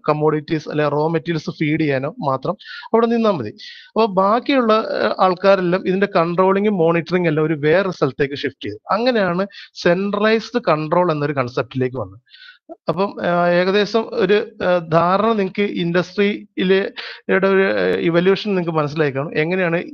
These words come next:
ഈ, ആ, ഇത് വന്നതെന്നുള്ളത്. ഇനി നെക്സ്റ്റ് കേസ് എന്ന് വെച്ചാൽ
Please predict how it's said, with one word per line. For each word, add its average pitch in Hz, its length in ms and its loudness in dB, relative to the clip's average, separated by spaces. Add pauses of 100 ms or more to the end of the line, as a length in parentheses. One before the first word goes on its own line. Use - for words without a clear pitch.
(160)
ഈ, 156 100 -2
ആ, 147 220 -2
ഇത് 151 220 -2
വന്നതെന്നുള്ളത്. 131 680 -4 (440)
ഇനി 277 200 2
നെക്സ്റ്റ് 208 460 -2
കേസ് 208 320 0
എന്ന് 185 100 0
വെച്ചാൽ 185 220 -2